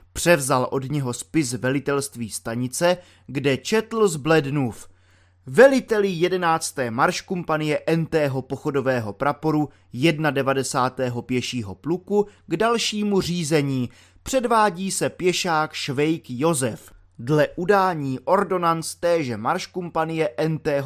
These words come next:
pochodového praporu devadesátého prvního pěšího pluku pro zločin loupeže spáchaný na manželích Istvánových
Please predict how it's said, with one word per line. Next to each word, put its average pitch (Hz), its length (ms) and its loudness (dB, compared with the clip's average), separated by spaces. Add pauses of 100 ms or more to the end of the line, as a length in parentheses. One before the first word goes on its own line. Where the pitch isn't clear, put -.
pochodového 123 720 -4
praporu 165 560 -2 (280)
devadesátého 156 800 0
prvního 127 460 -6
pěšího 117 480 -8
pluku 202 500 -4 (400)
pro 269 240 6
zločin 240 480 -2 (100)
loupeže 139 720 2
spáchaný 156 880 -2
na 139 120 -4
manželích 131 760 -4
Istvánových 165 1040 -2